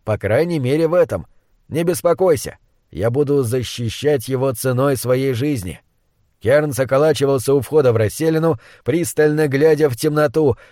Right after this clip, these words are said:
где на камнях распростерся искореженный труп женщины. «Идеальная позиция, идеальная!» выдохнул он. «Невозможно устроиться лучше, Пеленор.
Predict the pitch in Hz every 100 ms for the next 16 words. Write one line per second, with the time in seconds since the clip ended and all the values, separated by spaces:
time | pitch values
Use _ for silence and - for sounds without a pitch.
0 | _ 113 127 117 110 107 143 151 120 113
1 | 135 - 123 - 165 151 - 139 - 127
2 | 113 113 147 143 131 131 127 135 131 120
3 | 127 120 104 87 69 - _ _ _ _
4 | _ 190 208 165 208 196 214 175 143 139
5 | 127 131 117 131 120 - 120 - - 233
6 | 190 233 233 240 190 151 131 104 76 _
7 | - 95 135 131 120 131 131 107 - _
8 | _ - 95 147 160 170 151 160 196 180
9 | 127 165 165 156 - 147 139 160 151 117
10 | 147 139 175 - - 123 117 117 117 113
11 | 90 -